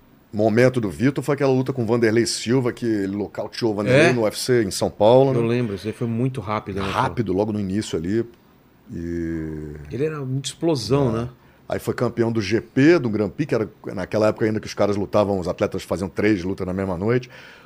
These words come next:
Speaker 1: Lutou contra pesos pesados lá, os caras, ah, os brigadores de rua. Naquela época,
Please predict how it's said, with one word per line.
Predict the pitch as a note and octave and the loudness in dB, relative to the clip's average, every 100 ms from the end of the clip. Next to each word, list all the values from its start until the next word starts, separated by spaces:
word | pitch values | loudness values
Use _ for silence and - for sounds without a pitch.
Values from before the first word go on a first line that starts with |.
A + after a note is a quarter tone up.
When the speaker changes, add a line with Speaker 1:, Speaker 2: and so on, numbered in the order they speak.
| - | -8
Speaker 1:
Lutou | F#2 G#2+ | -4 -2
contra | G2 G2+ F#2 | -2 -2 -4
pesos | - G2+ F2+ | -4 -4 -4
pesados | - E2+ D2 F2+ G#2 E2 | -4 -6 -4 0 0 -2
lá, | D#2+ F2 A2 F#2 D2 D2 D2 D2 | -8 -6 -6 -8 -10 -14 -16 -18
os | - - | -20 -14
caras, | E2 D#2 - - | -12 -12 -16 -16
ah, | - - - - _ _ _ - | -14 -12 -16 -20 _ _ _ -16
os | |
brigadores | D#2+ G#2 F#2 D2+ G#2 G2 F2 | -6 -4 -2 -2 -2 -2 -4
de | |
rua. | F2+ F2+ A2 G#2+ F#2 F2+ | -6 -2 0 0 0 -6
Naquela | F#2 - A2+ | -4 2 2
época, | - | 2